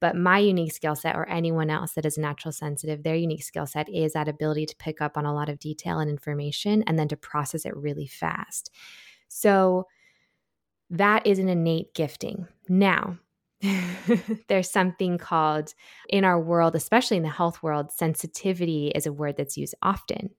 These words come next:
So this is why I've had to really get nitty-gritty about the differences, because I work in the health world. So when we hear things like food sensitivities,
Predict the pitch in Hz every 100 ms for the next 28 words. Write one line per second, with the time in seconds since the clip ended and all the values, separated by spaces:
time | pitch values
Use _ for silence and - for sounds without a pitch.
0 | _ - 170 160 156 - 208 240 180 147
1 | 147 156 156 147 147 151 151 147 147 -
2 | 143 - 165 151 139 151 147 143 - -
3 | 143 135 151 160 - 262 262 - - 156
4 | - 147 139 139 139 147 147 - 139 -
5 | 143 147 135 143 220 - - - - -
6 | - 190 185 190 190 226 208 190 185 175
7 | 151 151 - 240 233 185 165 151 147 -
8 | 147 139 135 135 139